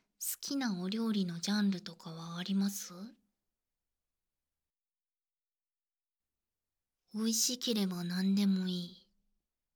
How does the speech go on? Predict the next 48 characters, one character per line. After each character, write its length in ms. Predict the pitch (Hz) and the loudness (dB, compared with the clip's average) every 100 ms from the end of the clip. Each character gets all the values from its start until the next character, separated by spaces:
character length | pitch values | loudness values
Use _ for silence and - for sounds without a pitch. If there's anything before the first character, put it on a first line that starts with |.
| _ - | _ -10
<laughs> 80 | - | -6
ふ 40 | |
ふ、 280 | 170 - 196 - - - - - | -4 -2 -4 -6 -10 -10 -10 -12
そ 300 | - - 196 | -8 2 4
れ 140 | 214 | 4
は 180 | 220 226 | 4 2
そ 220 | 226 226 | 2 2
う 80 | 220 | 4
で 100 | 202 | 2
す 160 | - 170 | -2 -4
ね。 320 | 175 175 - _ _ _ _ _ - | -4 -6 -10 _ _ _ _ _ -4
私 420 | 208 202 220 - | -2 0 2 2
も 140 | 220 220 | 4 4
似 180 | 220 | 2
た 120 | 226 233 | 2 2
よ 160 | 240 | 2
う 40 | 233 | 4
な 160 | 185 | 2
感 240 | - 170 180 | 0 -6 -6
じ 160 | 180 | -6
で 160 | 175 185 | -6 -8
す。 180 | - - _ - - _ _ _ _ _ _ _ _ _ _ _ _ _ | -12 -16 _ -20 -20 _ _ _ _ _ _ _ _ _ _ _ _ _
で 240 | 208 202 214 | 0 0 0
は、 160 | 202 196 - - _ _ _ _ _ _ - | -2 -8 -10 -14 _ _ _ _ _ _ -6
特 260 | 254 254 | -4 2
に 200 | 240 196 | 4 4
あ 100 | 180 | 4
れ 100 | 202 | 0
こ 140 | 233 233 | 0 0
れ 120 | 208 | 0
考 160 | - 202 208 208 | 0 2 2 2
え 100 | 214 | 0
ず、 260 | 208 - 185 - - _ _ _ | -2 -6 -8 -12 -20 _ _ _
先 380 | - - 214 226 | -12 -2 2 2
生 240 | 226 233 | 2 0
と 120 | 220 170 | 0 -4
二 240 | - 233 | -6 -4
人 120 | 226 | -2
で 120 | 202 175 | 0 -2
楽 260 | 196 196 | 0 4
し 120 | 202 | 4
め 160 | 226 233 | 4 2
る 120 | 214 | 2
よ 160 | 185 175 | 2 0
う 40 | |
な 220 | 170 165 | -4 -6
お 40 | 175 | -6
店、 300 | 185 190 | -6 -8